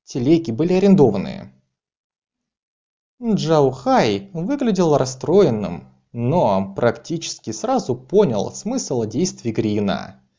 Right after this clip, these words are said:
Грин экономил на всем, насколько это было возможно, и, конечно же, знал, что хорошие лошади должны есть не только траву, зерно.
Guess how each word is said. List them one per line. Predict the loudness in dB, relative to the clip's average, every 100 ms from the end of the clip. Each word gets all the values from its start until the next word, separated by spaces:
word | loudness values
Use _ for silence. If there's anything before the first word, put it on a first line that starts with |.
| _ _ _ _ _
Грин | -4 0 2 0 -2 -6
экономил | -6 -2 -2 0 4 4 4
на | 0
всем, | -2 -4 0 0 0 -6 -14 -6
насколько | -4 -4 -4 -2 0 -2
это | -2 -2 0 -2
было | 2 2 2
возможно, | 2 0 -2 -2 -4 -4 -6 -8 -10
и, | -2 0 0
конечно | -2 -2 0 0 -2 -2
же, | -2 -2
знал, | -2 -2 0 0 -4
что | -8 -8
хорошие | -6 -4 -4 -2 0
лошади | 2 2 0 0 -4 -6 -10 -12
должны | -2 0 2 0 -2 -4
есть | -2 -4 -4 -10 -6
не | -2
только | 0 2 0 -2
траву, | -2 0 0 2 0 -2 -8 _
зерно. | -6 -4 0 -2 -2 -10